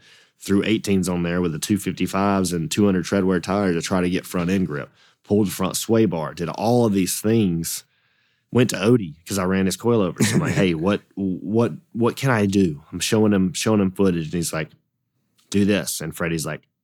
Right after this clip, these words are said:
Speaker 1: "I've already done that." He's like, "Okay, well, do this." And he's like, "We've tried that." He's like, "All right,
Speaker 2: <laughs>
Speaker 1: well, add rake." And he's like, "We just did." <laughs> So everything that Odie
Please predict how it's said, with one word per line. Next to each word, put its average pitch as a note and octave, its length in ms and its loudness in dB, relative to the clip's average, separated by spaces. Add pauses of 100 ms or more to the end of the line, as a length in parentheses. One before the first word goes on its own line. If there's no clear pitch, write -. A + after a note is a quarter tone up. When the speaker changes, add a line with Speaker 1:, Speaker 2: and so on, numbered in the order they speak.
(640)
Speaker 1:
"I've F#2 160 -4
already E2+ 160 0
done E2+ 200 -4
that." D2 160 -8 (680)
He's F2+ 160 -6
like, D#2+ 160 -4
"Okay, E2+ 300 -4
well, E2 240 -2
do F2+ 180 -2
this." F#2+ 380 -4
And F2 80 -8
he's E2 120 -8
like, D#2 160 -12 (640)
"We've F2+ 180 -4
tried F2+ 280 -2
that." D2+ 220 -8 (380)
He's C3+ 120 4
like, A3+ 180 8 (180)
"All F3+ 60 2
right, F#3 260 2
Speaker 2:
<laughs> - 20 -20
Speaker 1:
well, F2+ 520 -2 (260)
add G2 180 0
rake." F#2 420 -2
And E2 100 -10
he's D#2+ 120 -4
like, E2 180 -8
"We D#2+ 200 -6 (560)
just F#2 500 -2
did." E2+ 300 -4 (120)
<laughs> - 280 -6 (500)
So - 160 -2
everything C3 520 6
that A2 120 4
Odie A2 460 4